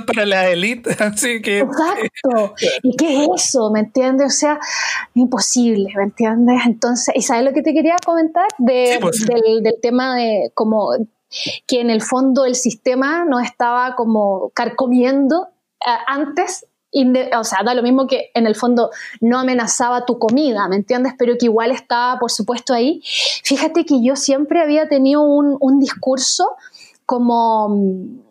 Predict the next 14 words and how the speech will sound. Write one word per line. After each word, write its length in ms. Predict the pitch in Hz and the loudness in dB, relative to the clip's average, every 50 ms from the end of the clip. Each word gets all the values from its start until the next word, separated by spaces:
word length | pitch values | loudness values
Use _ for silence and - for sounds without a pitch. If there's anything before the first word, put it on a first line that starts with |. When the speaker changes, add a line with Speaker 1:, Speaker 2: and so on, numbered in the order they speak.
| _ _ - - | _ _ -12 -6
Speaker 2:
¿cómo 220 | - 247 226 233 240 | -4 -2 -2 -2 -2
se 200 | - - 247 233 | 0 0 0 0
llama? 320 | 240 240 247 262 277 277 | 0 0 0 -2 -2 -2
Como 200 | - 247 226 226 | -2 0 0 0
un 100 | 226 220 | 0 0
poco, 240 | 220 262 262 277 294 | -2 -2 0 0 0
no 100 | 269 262 | 0 0
sé 160 | - - 320 | 0 0 0
si 200 | - - 359 339 | 0 0 0 0
antimaternidad, 1160 | 285 294 330 339 339 - 370 359 349 330 - 311 302 277 277 254 240 220 247 247 190 190 190 - - | 2 0 0 -2 0 0 0 2 2 0 0 0 2 4 4 4 4 2 0 -2 -2 -4 -6 -4 -2
pero 180 | 233 226 226 | 0 2 2
algo 200 | 240 262 277 294 | 2 0 0 -2
así 200 | 285 - - 277 | -2 -4 -6 -4
como, 380 | - - 277 269 269 254 254 | -2 0 2 2 2 0 -2